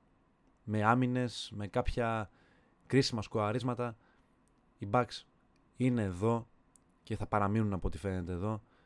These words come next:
Συγχαρητήρια στην ομάδα του Milwaukee. Το rotation πάντα, όπως έχω ξαναπεί, θα είναι εδώ με αριθμούς και γεγονότα να πείθει αυτούς τους οποίους,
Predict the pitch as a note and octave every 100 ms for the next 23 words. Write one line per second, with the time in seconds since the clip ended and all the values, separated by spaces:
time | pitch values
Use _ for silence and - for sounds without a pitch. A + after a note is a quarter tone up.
0 | _ - - G#2+ A2 G#2+ B2+ A#2+ G#2 A2
1 | A2 G#2+ G2+ G2+ F#2+ A#2 A2+ A2 - _
2 | - _ _ _ - A2 A2 G#2+ G#2+ G#2+
3 | - C3+ - C3+ C3 A#2+ - - B2+ C3+
4 | B2+ C3+ C3 C3 A#2 A2+ B2 A#2+ - A2
5 | A2 B2 A2+ - A#2 B2 B2 G#2 A2 A#2+
6 | A2+ _ _ _ _ _ _ _ _ _
7 | _ - G#2 A2 G#2 G2+ A2+ A#2+ - G#2+
8 | G2 G2 G#2+ A#2 A2 - _ - - _
9 | _ _ - G2+ G#2 G#2 G2+ G2+ G2 G2
10 | F#2+ G2 - _ _ _ _ _ _ _
11 | _ - F3 D3+ - F3 D#3 C3+ - -
12 | D#3 D3 - - C3 - A#2+ - C#3+ C#3+
13 | C3+ -